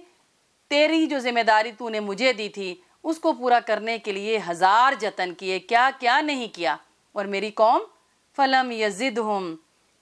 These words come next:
دُعَائِي إِلَّا فِرَارًا، مگر میری پکار نے ان کے فرار میں اضافہ ہی کیا۔ اس کے معنی ہیں کہ میں جوں جوں انہیں پکارتا چلا گیا،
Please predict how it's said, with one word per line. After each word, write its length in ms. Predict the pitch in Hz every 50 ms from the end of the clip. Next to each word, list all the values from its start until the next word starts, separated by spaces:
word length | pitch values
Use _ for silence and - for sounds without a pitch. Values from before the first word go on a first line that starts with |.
| _ _
دُعَائِي 1300 | - 185 170 208 214 214 208 208 220 240 240 240 233 233 226 220 214 208 - 220 202 196 196 185 180 170 160 _ _ _ _ _ _ _ _ -
إِلَّا 300 | 233 226 220 220 208 196
فِرَارًا، 640 | - - 190 170 165 170 190 208 233 262 269 269 277 277 - _ _ _ _ _ _ _
مگر 240 | - 277 302 277 311 285
میری 220 | 262 254 240 240
پکار 400 | 214 202 214 208 220 202 196 196
نے 240 | 185 185 185 180 175 175 _ _ _ _ -
ان 180 | 254 220 226
کے 140 | 202 226 208
فرار 400 | 196 - 208 185 175 175 180 185
میں 180 | 190 202 269 403 392 - _ _ _ _ _ _ _
اضافہ 420 | - 233 208 233 220 208 202 - 196 180
ہی 120 | 170 165 151 -
کیا۔ 200 | - - - - - - _ _ _ _ _ _ _ _ _ _ _ _ _ _ _ _ _ _ _ _ _ _ _ _ _ _ _ _ _ _ _ _ _ _ -
اس 140 | 277 302 -
کے 120 | - 370
معنی 420 | 330 294 285 285 311 359 381 339
ہیں 240 | 311 247 226 247 330 320 _ _ _ _ _ _ _ _ _ -
کہ 400 | 277 285 285 294 294 302 302 302 - _ _ _ _ _ -
میں 220 | 247 277 302 302
جوں 400 | 285 208 196 277 302 330 339 330
جوں 220 | 269 226 294 330 359
انہیں 260 | 381 381 349 349 330
پکارتا 520 | 254 294 285 - 254 233 226 226 247 226
چلا 260 | 220 - 214 196 196 185 170
گیا، 180 | 170 156 170